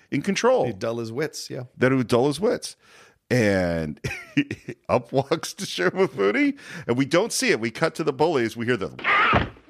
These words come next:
Speaker 1: and then he's on the ground going, "Who hit me?"
Speaker 2: Right.
Speaker 1: Um,
Speaker 2: So mad.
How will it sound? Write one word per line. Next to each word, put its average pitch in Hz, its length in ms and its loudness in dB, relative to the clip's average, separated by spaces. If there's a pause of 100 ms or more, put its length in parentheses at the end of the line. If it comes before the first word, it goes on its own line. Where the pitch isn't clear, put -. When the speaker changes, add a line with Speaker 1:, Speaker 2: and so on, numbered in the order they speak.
(560)
Speaker 1:
and 113 160 -2
then 147 100 4
he's 202 160 0
on 202 80 2
the 196 80 -4
ground 247 280 0
going, 190 220 2
"Who 339 140 2
hit 403 220 2
me?" 120 260 -2 (140)
Speaker 2:
Right. 78 340 -14 (560)
Speaker 1:
Um, 117 500 2
Speaker 2:
So - 340 -8
mad. 135 360 -6